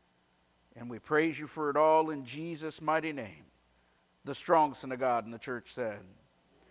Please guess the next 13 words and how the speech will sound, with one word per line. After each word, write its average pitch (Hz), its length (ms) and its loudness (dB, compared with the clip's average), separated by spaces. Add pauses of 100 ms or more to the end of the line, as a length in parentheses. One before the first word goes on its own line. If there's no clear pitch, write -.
(460)
"Amen." 117 1160 0 (580)
All 160 220 6
right. 143 600 4 (1080)
Our 175 260 10
life 220 240 12
principle 208 360 2
for 202 120 -4
today 214 380 4
is 185 640 0 (420)
this: 175 600 2 (580)
life 233 360 10
is 196 100 2
short. 220 600 2